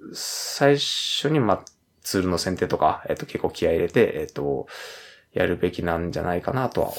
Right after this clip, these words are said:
思います。その一つとしてコードデプロイっていうのはあるかもしれないけど、えっと、他の、えっと、ところも、えっと、検討して、えっと、しっかり適切なツールで、えっと、そのデプロイメントっていうのを設計すべしかなと思って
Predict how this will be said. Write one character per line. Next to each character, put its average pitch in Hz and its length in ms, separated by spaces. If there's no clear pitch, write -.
思 57 100
い 52 40
ま - 100
す。 - 160
そ - 140
の 147 380
一 - 200
つ - 80
と 165 80
し - 60
て - 80
コ 101 100
ー 92 40
ド 90 80
デ 85 100
プ 82 100
ロ 85 80
イ - 20
っ - 40
て - 80
い - 20
う 107 40
の 113 60
は 101 100
あ 80 40
る 92 80
か - 100
も - 80
し - 140
れ 92 60
な 90 80
い 92 60
け - 100
ど、 131 220
え - 40
っ - 40
と、 - 100
他 - 240
の、 107 240
え 92 180
っ - 40
と、 - 360
と - 80
こ - 100
ろ - 140
も、 - 220
え - 40
っ - 40
と、 - 100
検 - 300
討 - 200
し - 120
て、 117 100
え - 20
っ 95 40
と、 - 100
し - 120
っ - 20
か 95 100
り 80 100
適 - 180
切 - 160
な 90 100
ツ - 120
ー 117 120
ル 120 60
で、 131 200
え 82 40
っ - 40
と、 - 120
そ - 120
の 76 60
デ 73 100
プ - 100
ロ 71 60
イ - 20
メ 71 80
ン 71 40
ト - 80
っ - 40
て - 60
い - 20
う - 20
の 127 60
を - 20
設 - 220
計 117 180
す - 140
べ 117 80
し - 100
か - 100
な 110 180
と - 120
思 - 220
っ - 40
て - 300